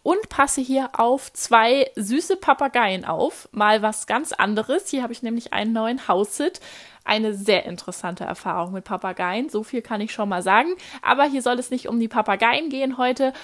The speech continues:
sondern um das Haussitten. Ich erwähne das ja ganz oft beim Location-Check. Wenn du die anderen Folgen oder ein, zwei andere Folgen von meinem Podcast schon gehört hast,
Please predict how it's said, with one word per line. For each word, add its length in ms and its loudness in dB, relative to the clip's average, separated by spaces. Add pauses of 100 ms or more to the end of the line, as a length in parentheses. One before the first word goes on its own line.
(180)
sondern 600 2
um 380 2 (240)
das 220 6
Haussitten. 680 0
Ich 80 -16
erwähne 360 0
das 180 -2
ja 220 0
ganz 260 -4
oft 320 -2
beim 180 0
Location-Check. 840 0
Wenn 160 -4
du 240 2
die 140 -8
anderen 240 -2
Folgen 440 0
oder 380 -4
ein, 180 -4
zwei 240 2
andere 240 0
Folgen 400 -2
von 140 -8
meinem 160 -2
Podcast 400 -6
schon 140 -6
gehört 360 2
hast, 300 -2